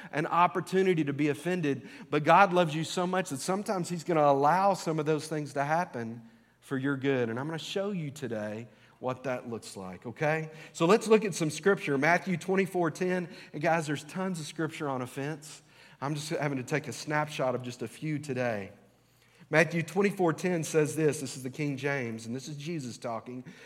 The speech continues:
Jesus says, "And then shall many be offended, and they shall betray one another, and they shall hate one another." Luke seventeen, verse one says this.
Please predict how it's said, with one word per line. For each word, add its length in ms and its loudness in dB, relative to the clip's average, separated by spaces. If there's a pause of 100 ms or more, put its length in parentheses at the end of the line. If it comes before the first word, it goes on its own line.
(160)
Jesus 360 0
says, 300 6
"And 200 4
then 360 2 (220)
shall 300 8
many 480 6
be 380 4
offended, 880 4 (300)
and 160 2
they 100 8
shall 320 10
betray 540 6
one 240 4
another, 480 4 (240)
and 180 2
they 120 6
shall 360 4
hate 360 -2
one 180 4
another." 520 -4 (560)
Luke 240 6
seventeen, 600 4
verse 240 2
one 220 2
says 300 0
this. 340 2